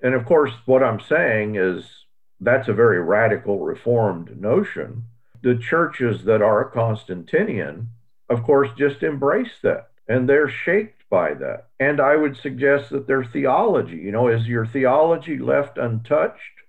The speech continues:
by the notion that you can embrace this without harm?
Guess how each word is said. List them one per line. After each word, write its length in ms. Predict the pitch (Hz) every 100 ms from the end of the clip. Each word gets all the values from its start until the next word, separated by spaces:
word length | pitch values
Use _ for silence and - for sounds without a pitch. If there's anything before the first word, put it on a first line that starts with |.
| -
by 680 | 117 127 139 139 131 113 - _
the 400 | 117 123 120 113 -
notion 500 | 117 127 139 - 120
that 160 | 117 110
you 140 | 120
can 200 | 120 107
embrace 500 | 92 85 113 131 120
this 260 | 117 123 -
without 440 | - - 127 117
harm? 440 | 117 135 147 165